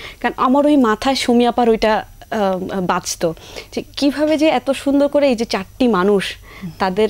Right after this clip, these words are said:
Speaker 1: introduction দেয়া বা সেই টপিকটা যখন শেষ করত, একটা পজিটিভ, আম, ধারণা নিয়ে সবাইকে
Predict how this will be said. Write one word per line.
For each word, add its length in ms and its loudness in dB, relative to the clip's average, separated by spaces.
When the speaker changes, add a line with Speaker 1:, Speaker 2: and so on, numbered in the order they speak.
Speaker 1:
introduction 680 0
দেয়া 280 0
বা 340 -2
সেই 260 0
টপিকটা 400 -2
যখন 260 2
শেষ 320 0
করত, 460 -2
একটা 300 -4
পজিটিভ, 500 2
আম, 800 0
ধারণা 460 0
নিয়ে 240 2
সবাইকে 540 0